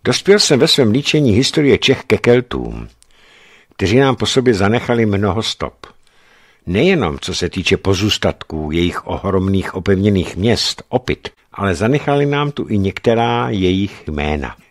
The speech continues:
Vždyť samotný název naší země v latině je Bohemia. A to pochází ze jména keltského kmene Bojů, kteří dokonce ovládli část Itálie. I mnoho současných řek má keltský původ,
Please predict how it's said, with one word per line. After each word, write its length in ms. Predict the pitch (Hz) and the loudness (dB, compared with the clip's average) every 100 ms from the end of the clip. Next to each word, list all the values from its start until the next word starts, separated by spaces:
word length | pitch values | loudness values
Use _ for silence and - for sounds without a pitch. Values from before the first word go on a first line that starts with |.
| - | -8
Vždyť 340 | 85 107 - | -2 -2 -2
samotný 460 | - 120 175 - 110 | 0 2 2 2 2
název 400 | 120 156 127 - | 2 2 0 -2
naší 280 | 127 - | -4 -2
země 360 | 85 117 139 87 | -2 0 0 0
v 60 | 78 | 0
latině 460 | 113 156 139 76 - _ _ - | -2 0 0 0 -4 _ _ -4
je 140 | 98 104 | 2 2
Bohemia. 680 | 95 95 123 101 69 58 - _ _ _ _ _ _ - | 2 2 2 0 -2 -8 -14 _ _ _ _ _ _ -14
A 120 | 90 | -10
to 160 | - 104 | -4 -4
pochází 720 | - - 143 156 139 139 107 | -2 -2 0 0 0 -4 -2
ze 180 | 101 78 | -4 -4
jména 500 | 87 90 98 117 131 | -4 -2 0 0 -2
keltského 840 | - 113 113 - 139 127 113 120 - _ _ _ - | 2 2 2 -2 -2 0 0 -2 -4 _ _ _ -6
kmene 360 | 92 98 107 | 0 2 2
Bojů, 680 | 98 85 85 104 82 64 60 - _ _ - - - _ - | 2 2 4 4 2 -4 -10 -16 _ _ -20 -20 -20 _ -18
kteří 360 | - 120 117 | 0 0 2
dokonce 600 | 107 107 - 151 - 160 | 0 0 0 0 0 -2
ovládli 640 | - 104 98 110 117 123 127 | 0 -2 2 4 4 0 -2
část 360 | - 131 123 | -2 -2 -2
Itálie. 680 | - 110 110 101 87 65 62 - _ | -6 -2 -2 0 -2 -4 -10 -12 _
I 120 | 123 | 0
mnoho 260 | 139 170 170 | 2 4 2
současných 680 | - 165 175 160 - 165 139 | 2 0 0 -2 0 0 0
řek 240 | 170 - | -4 -2
má 200 | 95 76 | -2 -2
keltský 460 | - 80 76 - 85 | -2 -2 -2 -6 -8
původ, 540 | - 71 62 64 - | -8 -8 -8 -10 -14